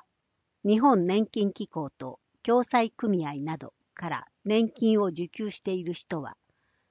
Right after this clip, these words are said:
確定申告を行う必要があります。確定申告を行う必要がない人でも、所得税を納めすぎている場合には、確定申告により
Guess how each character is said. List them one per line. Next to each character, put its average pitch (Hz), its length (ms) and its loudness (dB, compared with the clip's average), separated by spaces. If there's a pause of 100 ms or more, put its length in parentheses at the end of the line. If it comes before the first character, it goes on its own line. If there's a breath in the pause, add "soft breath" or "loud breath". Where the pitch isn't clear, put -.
(100)
確 202 280 0
定 254 220 4
申 240 260 2
告 147 380 -6
を 135 180 -10
行 196 120 -2
う 190 260 0
必 - 240 -12
要 180 200 -2
が 165 120 -2
あ 165 40 -4
り 156 140 -4
ま 156 140 -6
す。 - 140 -20 (1160)
確 233 260 -2
定 262 220 4
申 240 240 2
告 147 340 -8
を 143 200 -8
行 202 180 -2 (180)
う 220 60 -2
必 - 260 -12
要 226 200 2
が 214 120 0
な 214 180 -2
い - 20 -6
人 - 240 -10
で 139 100 -10
も、 135 220 -8 (520)
所 - 200 -2
得 269 260 2
税 175 240 -2
を 147 240 -8
納 240 220 0
め 240 100 2
す 240 160 -6
ぎ 180 100 -6
て 160 120 -8
い 156 100 -2
る 151 160 -6
場 165 160 -4
合 175 80 -4
に 165 220 -4
は、 120 180 -12 (640)
確 - 240 -2
定 233 160 4
申 214 260 0
告 156 260 -4
に 151 140 0
よ 151 100 -6
り 143 200 -8